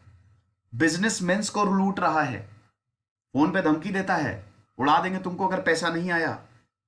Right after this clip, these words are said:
जो लोकल सिविलियंस हैं उनसे लूट खसोट कर रहा है, किडनैप कर रहा है, एक्सटॉर्शन। ईस्टर्न सीरिया में जो ऑयल नेटवर्क्स है ना, जो बड़े-बड़े इंडिविजुअल्स या बिजनेसमैन काम करते हैं, उनसे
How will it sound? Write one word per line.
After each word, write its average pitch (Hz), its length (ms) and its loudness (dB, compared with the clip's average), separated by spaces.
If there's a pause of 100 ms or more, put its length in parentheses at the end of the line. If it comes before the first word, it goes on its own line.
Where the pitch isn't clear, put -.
(240)
जो 160 420 2 (1080)
लोकल 156 280 4
सिविलियंस 190 440 0
हैं 139 240 0
उनसे 180 500 -2
लूट 185 260 -4
खसोट 185 280 0
कर 170 100 0
रहा 143 200 2
है, 113 240 -8 (500)
किडनैप 170 440 2
कर 196 100 0
रहा 170 80 2
है, 147 60 4
एक्सटॉर्शन। 160 680 -2 (1300)
ईस्टर्न 170 340 2
सीरिया 175 420 2
में 131 280 -2 (380)
जो 160 220 0
ऑयल 170 160 4
नेटवर्क्स 180 440 -2
है 131 60 2
ना, - 240 -2 (200)
जो 143 100 2
बड़े-बड़े 175 360 0
इंडिविजुअल्स 151 500 0
या 160 60 -2
बिजनेसमैन 156 420 -4
काम 156 200 2
करते 156 180 -4
हैं, 175 80 0
उनसे 214 340 -4